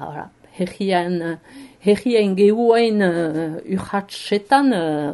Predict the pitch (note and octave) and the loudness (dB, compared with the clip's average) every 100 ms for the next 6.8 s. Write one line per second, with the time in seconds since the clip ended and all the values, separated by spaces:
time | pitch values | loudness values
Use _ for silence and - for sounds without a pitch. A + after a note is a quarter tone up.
0 | - F#3+ - - D#3 - - - F3+ F3+ | -6 -8 -6 -8 -8 -12 -10 -4 -2 -2
1 | C4 B3+ - _ _ _ _ - F3 - | -6 -6 -8 _ _ _ _ -14 -14 -10
2 | D#3 D#3 - E3+ - - F3+ F3+ A#3+ E4 | -8 -8 -4 -6 -6 -8 -2 0 2 2
3 | C#4+ - F#3 F3+ F3 F3+ F3+ - G3+ G3 | 0 -2 -4 -2 -2 -2 -2 -4 -8 -8
4 | - A#3+ A#3+ A3+ F3+ - G#3 F#3+ F#3 - | -6 -4 -2 0 -2 -6 -6 -4 -4 -4
5 | F#3+ - F#3+ - B3 A3 A#3 G#3 G#3+ A#3+ | -8 -8 -10 -6 -6 -6 -4 -2 4 4
6 | B3+ F3 D#3+ C4 - - A#3 | 4 2 -4 -10 -12 -2 0